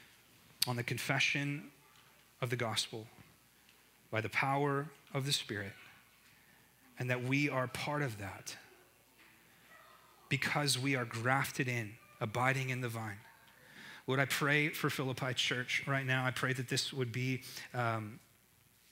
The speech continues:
a landmark Sunday for us, a moment where we begin to commit to putting our affection and putting our attention and putting our resources and putting our people into your kingdom, global kingdom agenda. God, give us a heart for Albania.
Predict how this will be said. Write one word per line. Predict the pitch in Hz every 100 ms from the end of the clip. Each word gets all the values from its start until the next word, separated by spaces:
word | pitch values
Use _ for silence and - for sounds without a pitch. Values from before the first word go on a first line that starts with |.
| -
a | 135
landmark | 131 143 151 143 143 131
Sunday | - - 127 123 113
for | - 117
us, | 110 - -
a | 135
moment | 131 143 139
where | 127 127
we | 120 143 151 - - -
begin | 131 139
to | 123
commit | 135 - 127 131 147 - - - - -
to | -
putting | - 151 147
our | 139 139
affection | - 139 - - 127
and | 117
putting | - 139 143
our | 135
attention | 127 - 139 - 143 123
and |
putting | 113 147 147
our | 139
resources | 131 135 - 127 - 120
and | 120
putting | - 147 147
our | 135
people | - 139 135 120 - - -
into | 127 135 131
your | 127 127
kingdom, | - 139 139 135 139
global | 139 135
kingdom | 131 - 127 123
agenda. | 113 113 107 - - - - - - - - - - - - - _ - -
God, | 139 135
give | 151
us | 160
a | 143
heart | - - 135 123
for | - 135
Albania. | 123 120 123 123 113